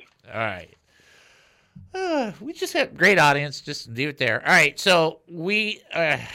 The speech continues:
gotta figure out which direction I'm gonna go on this. I'm just gonna do my best. So we're just gonna play it with that. Uh, the big question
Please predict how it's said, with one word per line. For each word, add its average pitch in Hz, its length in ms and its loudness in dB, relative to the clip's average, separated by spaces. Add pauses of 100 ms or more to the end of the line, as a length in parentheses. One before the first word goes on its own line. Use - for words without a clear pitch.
(240)
gotta 170 180 -2
figure 190 240 -4
out 170 160 2
which 190 220 -6
direction 185 340 -2
I'm 175 80 -8
gonna 170 160 -4
go 185 160 0
on 180 80 -2
this. 190 220 -2
I'm 220 80 -12
just 254 160 -4
gonna 214 140 -4
do 180 120 -4
my 165 120 -2
best. 127 520 -8
So 131 320 -8
we're 131 120 -8
just 139 220 -10
gonna 139 180 -10
play 135 240 -4
it 151 120 -4
with 123 140 -8
that. 120 300 0 (360)
Uh, 160 140 4
the 170 100 -4
big 226 260 0
question 220 600 0